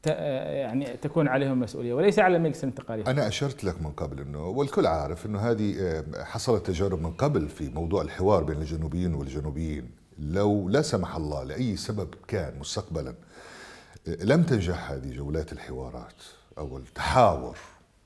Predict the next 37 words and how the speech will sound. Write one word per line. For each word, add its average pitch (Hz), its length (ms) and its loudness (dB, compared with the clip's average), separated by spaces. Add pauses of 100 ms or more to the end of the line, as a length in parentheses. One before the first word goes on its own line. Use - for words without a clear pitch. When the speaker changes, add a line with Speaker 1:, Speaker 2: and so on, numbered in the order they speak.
(1300)
Speaker 2:
هل 175 140 -2
الانتقالي 127 600 -2
بيأهل 95 480 -4
نفسه، 98 400 -8
بيكون 98 380 -6
عنده 95 280 0 (500)
سبب 160 360 6
كافي 151 440 4
للانفراد 113 640 0
بالحكم 104 400 -4
في 104 180 0
هذه 104 100 0
الحالة 98 380 -6 (100)
طالما 85 400 0 (1900)
Speaker 1:
شوف، - 280 2
ال-، 120 880 -2
Speaker 2:
لم 110 160 4
ينجح 101 380 2
في 78 320 -6
تحاور 107 580 4
Speaker 1:
ال-، 95 40 2
Speaker 2:
مع 90 120 2
Speaker 1:
ال-، 90 100 0
Speaker 2:
الآخرين؟ 82 500 -4
Speaker 1:
ال-، 139 360 -4
المش-، 139 320 -2
المشروع 139 680 4
اللي 120 200 -4
يحمله 135 320 -2
المجلس 120 360 -2
الانتقالي 113 480 -6
لا 156 220 0
معنى 139 340 -2
فيه 117 200 -8
للانفراد 107 500 -10
في - 80 -20
الحكم. - 260 -20